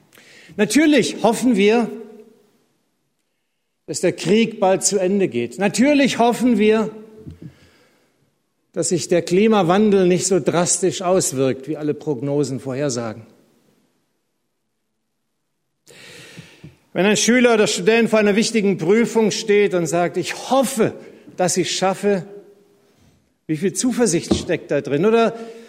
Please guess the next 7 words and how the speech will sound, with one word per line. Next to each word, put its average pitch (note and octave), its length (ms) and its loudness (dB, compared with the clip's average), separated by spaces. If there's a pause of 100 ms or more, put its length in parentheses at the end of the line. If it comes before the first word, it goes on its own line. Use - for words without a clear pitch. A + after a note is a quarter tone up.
(1000)
wenn G3 140 0
ihr A3+ 80 4
zum G#3+ 220 2
Arzt C4+ 460 0
geht, B3 460 0 (680)
schlechte A3 480 -2
Diagnose, F#3 760 -2